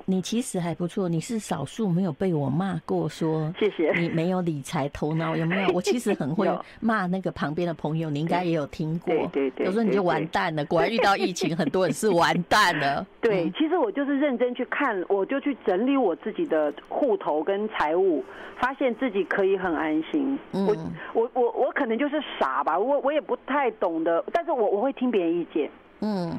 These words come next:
Speaker 2: 我会听别人非常好的意见，说，哦，必须要有脑子去想自己的钱要怎么用。
Speaker 1: 嗯。
Speaker 2: 好，然后不要乱花钱，不要放在不必要的，呃，花费上。这些事情我都有蛮遵守。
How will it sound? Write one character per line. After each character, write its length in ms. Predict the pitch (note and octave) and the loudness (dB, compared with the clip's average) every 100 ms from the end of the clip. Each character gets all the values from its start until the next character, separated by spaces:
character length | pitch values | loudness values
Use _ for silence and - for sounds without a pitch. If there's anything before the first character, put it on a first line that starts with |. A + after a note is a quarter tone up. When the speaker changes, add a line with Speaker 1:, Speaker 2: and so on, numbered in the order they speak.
| E3+ G3 | -4 -2
Speaker 2:
我 80 | |
会 120 | A#3 D#4+ | 0 0
听 180 | D4+ B3 | 0 2
别 120 | G#3 | 0
人 80 | F#3 | 0
非 120 | A#3 | -2
常 140 | A#3 F#3+ | 0 -2
好 160 | F3+ | -2
的 60 | D3 | 0
意 140 | F3+ | -2
见， 180 | F3 F#3 | 0 -2
说， 80 | G3+ B3+ | 0 0
哦， 280 | C4+ C4+ - - - | 2 0 -4 -14 -6
必 140 | D4 C#4 | -2 0
须 240 | - C4 | 0 2
要 180 | C#4 A3+ | 2 2
有 340 | F#3 D#3+ D3+ - - - - | 2 2 0 -4 -14 -10 -2
脑 220 | F#3+ F#3+ | 0 0
子 120 | E3+ | -2
去 180 | A3+ C#4+ | -4 -4
想 220 | C4 E3+ E3 | -2 -2 0
自 80 | A3+ | 0
己 80 | F#3 | 0
的 100 | F#3 | 0
钱 180 | F#3+ | 0
要 140 | F3 F#3+ | 0 0
怎 120 | E3 | -2
么 120 | D3 | 0
用。 300 | D#3+ F3+ D#3 - - | 2 2 0 -6 -12
Speaker 1:
嗯。 220 | E3+ F#3+ - E3 - | -6 -4 -6 -10 -6
Speaker 2:
好， 240 | F3+ E3+ F3+ | -2 0 0
然 120 | G#3 | 0
后 140 | C4+ | -2
不 160 | C4+ A#3 | 0 0
要 160 | C4 | 2
乱 180 | A#3 A3 | 2 -2
花 240 | G3 G#3 G#3 | 0 -2 -2
钱， 240 | F#3+ D#3+ | -2 -2
不 100 | F#3 | 0
要 120 | C4 | -4
放 200 | B3+ A#3+ | -4 -6
在 140 | A#3 G#3+ | -4 -4
不 160 | - | -6
必 200 | F#3+ A3+ | -8 -4
要 180 | G#3+ G3+ | -2 -2
的， 100 | E3+ E3 - - - | -6 -10 -20 -20 -6
呃， 200 | F3 E3+ | -4 -2
花 200 | G#3 G#3+ | -4 -4
费 200 | A3+ F3+ | -2 -2
上。 280 | - F#3+ C3 - - - | -2 -4 -6 -10 -20 -8
这 120 | E4+ | -2
些 120 | E4 E4 | -2 -2
事 120 | D#4 | -4
情 160 | A3 G#3 | -2 -2
我 120 | D#3 | 0
都 220 | G#3+ G#3+ | 0 0
有 380 | G#3 D#3 C3+ C3 - - - - | 0 -2 -2 -6 -14 -20 -20 -6
蛮 260 | G3+ F#3+ G#3 | -4 -4 -2
遵 280 | A#3 G#3+ A3+ | -2 -2 -6
守。 320 | - D#3 | -4 -4